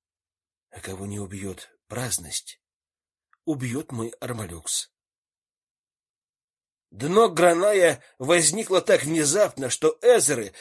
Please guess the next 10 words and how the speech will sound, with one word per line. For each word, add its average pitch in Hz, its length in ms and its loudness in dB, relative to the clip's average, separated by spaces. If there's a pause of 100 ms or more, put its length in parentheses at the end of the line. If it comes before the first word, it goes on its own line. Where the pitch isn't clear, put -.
(100)
затормозили 190 720 0
в - 80 -2
свалку 180 480 2
из 170 320 0
юродивых 151 680 0
бродяг, 151 680 0
тряпья 135 360 -4
и 160 160 -2
помойных 120 560 -6
куч. - 380 -14